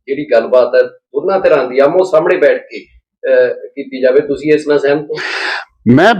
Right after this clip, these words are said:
Speaker 2: ਬਿਲਕੁਲ ਸਹਿਮਤ ਹਾਂ। ਮੈਂ ਤਾਂ ਇੱਥੋਂ ਤੱਕ ਵੀ ਸਹਿਮਤ ਹਾਂ,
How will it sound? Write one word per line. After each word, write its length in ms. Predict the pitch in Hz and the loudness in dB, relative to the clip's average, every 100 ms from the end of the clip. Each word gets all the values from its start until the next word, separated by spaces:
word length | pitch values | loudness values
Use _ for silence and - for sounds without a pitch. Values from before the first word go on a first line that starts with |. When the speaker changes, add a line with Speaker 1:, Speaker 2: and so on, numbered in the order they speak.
| 139 | 2
Speaker 2:
ਬਿਲਕੁਲ 380 | 208 214 220 | 2 4 2
ਸਹਿਮਤ 360 | - 147 160 156 | 2 2 0 2
ਹਾਂ। 120 | 101 78 - _ 123 | 0 -2 -12 _ 2
ਮੈਂ 160 | 156 | 2
ਤਾਂ 160 | 175 233 - | 4 4 4
ਇੱਥੋਂ 320 | 175 - 208 | 2 2 2
ਤੱਕ 220 | 208 196 214 | 4 4 4
ਵੀ 120 | 214 | 4
ਸਹਿਮਤ 400 | 185 190 196 170 | 4 4 4 4
ਹਾਂ, 320 | 175 175 190 | 4 4 2